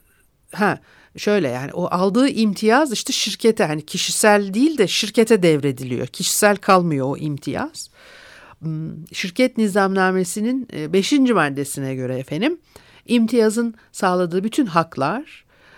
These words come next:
e, ve imtiyaz sahibi sıfatı artık şirket tarafından kullanılacak. Yani ben de böyle hani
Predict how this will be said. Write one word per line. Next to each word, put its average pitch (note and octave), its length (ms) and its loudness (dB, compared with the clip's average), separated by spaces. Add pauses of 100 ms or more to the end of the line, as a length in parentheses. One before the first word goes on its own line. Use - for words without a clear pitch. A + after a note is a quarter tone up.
(180)
e, D#3+ 200 -2
ve A3+ 120 2
imtiyaz A#3+ 460 4
sahibi D#3+ 480 4
sıfatı - 460 -2
artık G3 340 2
şirket A3+ 440 2
tarafından C#3 560 -2
kullanılacak. C3+ 800 -12 (420)
Yani F#3 320 4
ben G3 240 6
de F#3+ 140 2
böyle F#3 300 4
hani F3 360 0